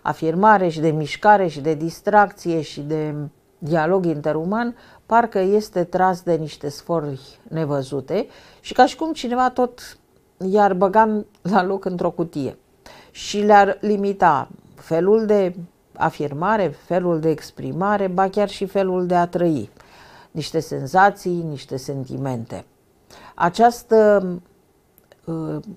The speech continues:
insistentă recuplare la un fel temperat, limitat sau cenzurat de a trăi,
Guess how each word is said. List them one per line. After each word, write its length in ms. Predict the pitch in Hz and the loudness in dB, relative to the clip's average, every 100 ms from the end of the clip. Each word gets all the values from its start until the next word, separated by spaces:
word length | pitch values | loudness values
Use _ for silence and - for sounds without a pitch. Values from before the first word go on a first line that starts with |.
| _ _ _ - | _ _ _ 0
insistentă 1040 | 196 214 214 202 190 - 254 277 156 120 _ _ - - | 4 4 4 -2 -2 0 0 0 -2 -4 _ _ -20 -16
recuplare 840 | - 175 180 160 151 175 202 202 190 | -2 0 0 -2 0 4 4 4 2
la 380 | 180 180 147 139 _ _ _ _ _ _ _ _ _ | 4 4 2 -4 _ _ _ _ _ _ _ _ _
un 280 | - 175 175 | -8 -4 -4
fel 320 | 160 196 202 | -2 0 0
temperat, 840 | 190 196 185 180 175 156 - - _ _ _ _ _ _ | 0 -2 0 0 2 2 0 -14 _ _ _ _ _ _
limitat 840 | 175 175 190 185 175 127 - - _ _ _ _ _ _ _ | -4 0 0 0 -2 -4 -4 -20 _ _ _ _ _ _ _
sau 540 | - - 170 160 156 | -20 -6 0 2 0
cenzurat 760 | 151 185 185 170 170 170 135 - - _ - - 139 | 0 0 2 2 2 2 0 -4 -20 _ -20 -12 -6
de 80 | 156 | -4
a 100 | 151 | -4
trăi, 480 | 139 135 170 233 | -4 -6 -6 -8